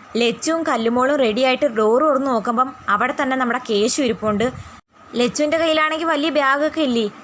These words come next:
റെഡി ആയിട്ടുമാണ് പോകുന്നത്. അവൻ അറിഞ്ഞു കഴിഞ്ഞാൽ കുഴപ്പമാകുമെന്ന് അറിയാവുന്നതുകൊണ്ട് ശബ്ദമൊന്നും ഉണ്ടാക്കാതെ രഹസ്യമായിട്ട് പോകുമ്പം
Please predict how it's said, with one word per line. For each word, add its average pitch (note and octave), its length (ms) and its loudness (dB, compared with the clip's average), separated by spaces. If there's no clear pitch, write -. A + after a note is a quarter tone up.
റെഡി C#4+ 240 2
ആയിട്ടുമാണ് D#4 460 2
പോകുന്നത്. A#3+ 320 2
അവൻ C#4+ 220 2
അറിഞ്ഞു C#4 220 0
കഴിഞ്ഞാൽ D4+ 240 0
കുഴപ്പമാകുമെന്ന് C4 760 2
അറിയാവുന്നതുകൊണ്ട് B3+ 560 0
ശബ്ദമൊന്നും D4 580 0
ഉണ്ടാക്കാതെ C4 500 -2
രഹസ്യമായിട്ട് B3+ 580 0
പോകുമ്പം A#3+ 260 0